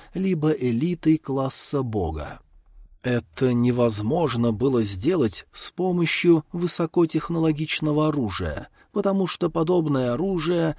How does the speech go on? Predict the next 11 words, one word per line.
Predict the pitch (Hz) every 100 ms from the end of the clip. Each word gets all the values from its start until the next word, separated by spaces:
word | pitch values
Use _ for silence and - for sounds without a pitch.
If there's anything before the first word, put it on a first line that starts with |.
| -
нужно | 196 208 190 151 175
было | 156 180 175 165
установить | 170 - - 147 135 135 147 -
и |
подготовить. | 131 127 120 120 - 101 85 - - - - -
Его | 92 101 123
присутствие | 113 98 - 151 - - 120 120
тоже | - 143 147 127
оставило | 143 139 - - 127 120 120 117
бы | 113
доказательства. | 113 113 113 104 95 - 85 - 107 80